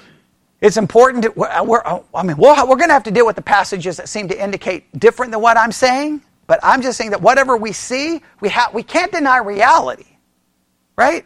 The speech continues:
I can't just say, "Oh, that's gotta be true." I have to go, "Hmm, I don't know," because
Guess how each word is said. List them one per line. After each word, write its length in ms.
I 80
can't 220
just 160
say, 240
"Oh, 240
that's 220
gotta 260
be 120
true." 540
I 160
have 180
to 80
go, 160
"Hmm, 760
I 80
don't 180
know," 500
because 280